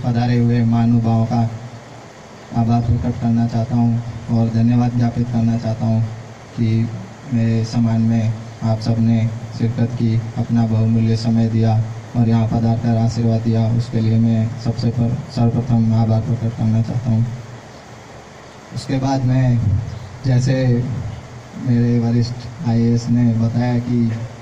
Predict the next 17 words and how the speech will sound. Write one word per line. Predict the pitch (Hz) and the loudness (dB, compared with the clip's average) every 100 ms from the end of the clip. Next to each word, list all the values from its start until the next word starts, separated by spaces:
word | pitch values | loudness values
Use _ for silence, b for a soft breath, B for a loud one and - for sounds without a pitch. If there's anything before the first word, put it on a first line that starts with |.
| - - - - - - - - - - - 123 120 | -18 -16 -16 -16 -18 -20 -20 -20 -20 -20 -14 -4 0
मैं | 123 123 117 | 2 2 2
ज़्यादा | 120 131 131 | 2 0 0
बोलूँ | 120 120 127 | 0 0 -2
तो | 123 123 120 117 | -4 -4 -2 -2
इतना | 117 120 123 120 120 139 | -2 -2 0 0 -2 -2
ज़्यादा | 131 120 120 | 0 2 2
भी | 123 | 2
नहीं | 123 123 | 2 2
बोलूँगा। | 120 117 120 120 117 | 2 2 2 2 0
मैं | 120 131 | 0 -4
दो | - - 120 | -8 -4 -2
चार | 120 131 127 | 0 -2 -2
चीज़ें | 139 127 131 120 | -2 -2 0 0
बताने | 117 120 120 120 | 0 0 2 0
की | 123 | 0
कोशिश | 120 120 120 120 | -4 -4 -4 -4
करूँगा | 117 120 120 | 0 2 2